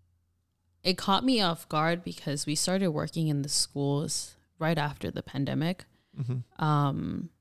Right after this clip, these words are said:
Speaker 1: and, you know, when schools were opening back up, so a lot of our students struggled. Like, they were,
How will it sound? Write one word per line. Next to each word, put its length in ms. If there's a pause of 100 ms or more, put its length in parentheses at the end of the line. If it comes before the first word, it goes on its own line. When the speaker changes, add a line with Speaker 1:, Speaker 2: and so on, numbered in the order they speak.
(1400)
Speaker 1:
and, 500
you 80
know, 100
when 180
schools 300
were 100
opening 340
back 220
up, 180
so 140
a 20
lot 260
of 80
our 100
students 400
struggled. 720 (300)
Like, 160
they 160
were, 280